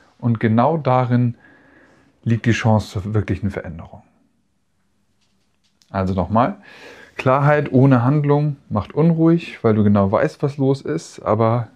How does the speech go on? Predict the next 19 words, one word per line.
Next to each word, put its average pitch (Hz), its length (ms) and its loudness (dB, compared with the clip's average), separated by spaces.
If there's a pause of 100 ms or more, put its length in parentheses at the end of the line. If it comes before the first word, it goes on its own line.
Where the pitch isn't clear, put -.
nichts 117 280 -2
daraus 110 280 -6
folgt. - 460 -14 (3000)
Wenn 110 240 0
du 151 80 4
etwas 135 220 -2
mitnehmen 123 400 2
willst, 98 320 0
dann 127 140 2
das. - 380 -4 (440)
Warte 113 320 2
nicht 143 140 2
auf 117 100 0
den 120 120 0
richtigen 110 320 -2
Moment, 127 460 2
warte 120 240 0
nicht 107 200 -2
darauf, 110 400 2